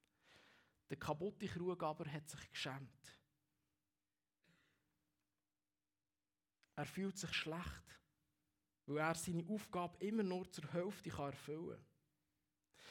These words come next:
kann. Eines Tages sagt der kaputte Krug zum Wasserträger, der ihn gerade wieder mit Wasser am Füllen ist: "Ich schäme mich. Bitte vergib mir."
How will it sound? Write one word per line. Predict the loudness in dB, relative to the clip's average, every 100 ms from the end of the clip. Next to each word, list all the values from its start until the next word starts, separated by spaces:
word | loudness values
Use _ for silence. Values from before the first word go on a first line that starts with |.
| -16 -16 2
kann. | 6
Eines | 8 6
Tages | 8 8 8 6
sagt | 8 8 8
der | 8
kaputte | 6 6 4 4 2
Krug | 6 8 6 6
zum | 6 8
Wasserträger, | 8 8 2 6 8 10 8 6 4
der | 6 6 6 4
ihn | 6 8
gerade | 8 6 6
wieder | 6 6
mit | 2 2
Wasser | 0 0 0 2
am | 2
Füllen | 4 6 6 4
ist: | 2 0 -2 -8 _ _ _ _ _ _ _ -16 _ -6
"Ich | -2
schäme | 0 0 0 0
mich. | 0 -4 -10 -18 _ _ _ _ _ _ _ -20 -20 _ _ _ _
Bitte | 4 8 6
vergib | 6 2 4 2 2 -6
mir." | -6